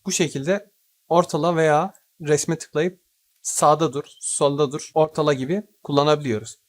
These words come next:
Ee, ama ilk önce dediğim gibi şu metinle aynı hizaya şunun seçili olması lazım. Şimdi resme tıkladık. Resmin hemen sağında bakın.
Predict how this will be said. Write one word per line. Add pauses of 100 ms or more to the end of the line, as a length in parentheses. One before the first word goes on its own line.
(240)
Ee,
ama
ilk
önce
dediğim
gibi
şu
metinle
aynı
hizaya
şunun
seçili
olması
lazım.
Şimdi
resme
tıkladık. (320)
Resmin
hemen
sağında
bakın.